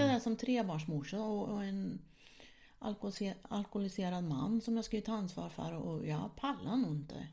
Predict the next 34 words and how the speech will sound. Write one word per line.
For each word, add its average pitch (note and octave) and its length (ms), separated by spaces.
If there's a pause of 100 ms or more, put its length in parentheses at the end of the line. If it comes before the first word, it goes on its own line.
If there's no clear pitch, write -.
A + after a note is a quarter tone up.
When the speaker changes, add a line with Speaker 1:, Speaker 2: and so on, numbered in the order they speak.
(160)
Speaker 2:
Jag C4 240
vet D#3 240
inte. G3+ 300 (540)
Speaker 1:
Ja, - 120
men A#2 160
det A#2+ 60
går A#2+ 140
till A#2 120
någon A2+ 100
viss A2+ 220
gräns. A#2 500
Och G#2+ 80
sen A#2 120
när, A#2 100
liksom, A2+ 240
när A2 320
den D3 240
här G#2+ 80
känslan G#2+ 340
börjar G#2 140
komma G#2 380
så A2 120
går A2 140
det A#2 60
ju A#2 40
inte A2 140
att G2+ 40
gömma G2+ 220
sig - 140
för A#2 100
den G#2 80
längre. A2 220 (1000)
Så - 160
Speaker 2:
Nej. A#3 560